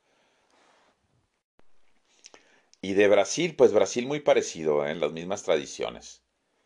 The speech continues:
También muchísimos huevos de muchísimos tamaños, de chocolate.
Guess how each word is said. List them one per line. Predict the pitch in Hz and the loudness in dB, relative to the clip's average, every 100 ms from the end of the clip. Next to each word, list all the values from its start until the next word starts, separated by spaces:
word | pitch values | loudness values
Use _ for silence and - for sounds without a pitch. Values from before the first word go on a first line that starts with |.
| _ _ _ _ - | _ _ _ _ -6
También | 78 80 80 82 90 87 | -4 -4 -4 -4 -4 -10
muchísimos | 87 82 80 - 92 - 90 87 80 | -12 -12 -12 -12 -14 -14 -10 -8 -8
huevos | 80 76 76 82 78 | -2 0 0 -2 -6
de | 71 | -10
muchísimos | 64 - 76 - 78 - | -12 -16 -16 -14 -14 -8
tamaños, | 67 65 67 64 67 | -6 -6 -6 -8 -10
de | 58 | -12
chocolate. | - - 65 62 60 - 80 90 | -14 -12 -8 -4 -4 -4 -10 -12